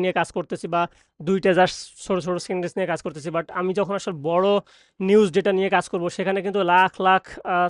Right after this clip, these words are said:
সেন্টেন্স বা, আহ, ওয়ার্ড থাকবে। তো সেই ক্ষেত্রে হচ্ছে আমাদের একটা বিশাল মেমোরির প্রয়োজন হয়। তো সেইটা থেকে বাঁচার জন্য আসলে আমাদের এই কম্প্রেসড স্পার্স রো,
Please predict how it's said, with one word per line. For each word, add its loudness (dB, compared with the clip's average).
সেন্টেন্স -4
বা, 4
আহ, -2
ওয়ার্ড 4
থাকবে। -4
তো -6
সেই 2
ক্ষেত্রে -2
হচ্ছে -4
আমাদের 0
একটা -2
বিশাল 0
মেমোরির 0
প্রয়োজন 0
হয়। 0
তো -2
সেইটা 2
থেকে -2
বাঁচার 0
জন্য -2
আসলে -8
আমাদের -4
এই -2
কম্প্রেসড 4
স্পার্স 0
রো, 2